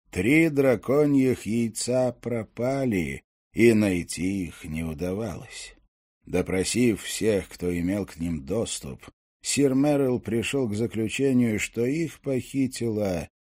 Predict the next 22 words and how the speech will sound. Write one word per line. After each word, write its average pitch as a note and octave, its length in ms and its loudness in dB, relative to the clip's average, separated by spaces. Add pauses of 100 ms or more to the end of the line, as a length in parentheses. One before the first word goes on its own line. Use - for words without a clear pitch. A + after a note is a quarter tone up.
(120)
леди G#2 640 2
Элиса. - 460 -10 (760)
Риена A2 520 4
не G#2 100 0
показала, G2+ 680 -2
как E2 180 -8
глубоко E2+ 640 -4
ранило F2 540 -4
её D#2+ 320 -4
предательство D#2+ 800 -6
той, F#2+ 280 -4
кого F2+ 340 -4
она F2+ 200 -2
так F#2+ 380 -6
любила, F2+ 720 -4 (400)
но D#3 200 0
гнева F3 440 0
своего D3 560 -2
она C#3 280 0
не C3+ 140 0
пыталась G2+ 720 -8
скрыть. - 560 -14